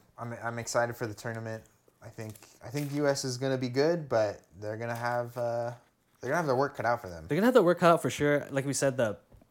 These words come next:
Speaker 2: other countries have already caught up in term, terms of talent, so it's gonna be a fun, it's gonna be fun to watch. Even though we kind of expect you expect U S A to do well.
Speaker 1: Yes, yeah, you
Speaker 2: Um,
Speaker 1: always expect them to do well,
Speaker 2: but
Speaker 1: but
Speaker 2: you're,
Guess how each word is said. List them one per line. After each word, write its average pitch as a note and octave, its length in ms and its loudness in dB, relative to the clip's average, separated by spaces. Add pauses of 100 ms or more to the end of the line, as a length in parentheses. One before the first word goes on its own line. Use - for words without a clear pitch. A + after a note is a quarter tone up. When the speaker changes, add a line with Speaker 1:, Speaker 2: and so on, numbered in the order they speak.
(540)
Speaker 2:
other G3 160 6
countries E3 300 0
have B2 140 -4
already A#2 180 -2
caught A2 220 -2
up G#2 140 -6
in G2 100 -8
term, G2+ 280 -10
terms G#2 240 -8
of F#2+ 100 -12
talent, G2 360 -10
so A2+ 100 -10
it's G#2 100 -12
gonna C#3+ 120 0
be C#3 80 0
a A2+ 40 -4
fun, G#2+ 380 -8 (540)
it's - 100 -14
gonna C3+ 100 -4
be B2+ 60 -2
fun B2 160 -4
to A2 60 -2
watch. G#2+ 260 -2
Even D#3+ 220 0
though D3 180 6
we C#3 180 2
kind E3+ 180 -2
of D3+ 60 -2
expect - 560 -6 (240)
you C#3+ 340 0 (380)
expect D3+ 460 0 (240)
U C3 160 -2
S A#2 120 -4
A A2+ 100 -2
to A2+ 100 -10
do G2+ 160 -8
well. G2 340 -6 (460)
Speaker 1:
Yes, C3+ 480 0
yeah, G#2+ 260 0
you A2+ 60 -2
Speaker 2:
Um, A2+ 60 2
Speaker 1:
always G#2 160 -2
expect F#2 240 -10
them F2 220 -12
to F2+ 80 -12
do E2+ 40 -12
well, E2+ 280 -14
Speaker 2:
but C3 100 0
Speaker 1:
but A#2+ 60 -2
Speaker 2:
you're, C#3+ 140 0